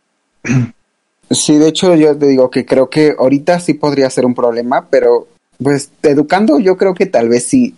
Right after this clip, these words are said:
chance no. Espero que chance no, porque, pues, yo sí quiero tener bebés. Este, y, pues, espero, o sea, te digo, todo queda-,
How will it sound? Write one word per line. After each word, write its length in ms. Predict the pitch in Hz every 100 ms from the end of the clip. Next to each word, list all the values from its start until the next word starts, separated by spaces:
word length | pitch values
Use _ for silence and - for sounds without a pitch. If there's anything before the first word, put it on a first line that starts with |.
| _
chance 380 | - 120 123 139
no. 320 | 127 160 269 - - -
Espero 520 | 117 123 - 180 202 135
que 100 | 113
chance 300 | 131 113 120
no, 160 | 123
porque, 220 | 135 113 101
pues, 180 | 107
yo 80 | 107
sí 140 | 107 -
quiero 260 | - 117
tener 280 | - 139 123
bebés. 420 | 127 127 175 - _ _ _ _ _ -
Este, 880 | 170 143 143 175 139 143 127 123 - - 165 - _ _ -
y, 240 | 139 139
pues, 200 | 139 143
espero, 360 | 147 - 175 151
o 40 |
sea, 140 | 139 131
te 80 |
digo, 200 | 139 131 127
todo 260 | 156 170
queda-, 300 | 170 139 131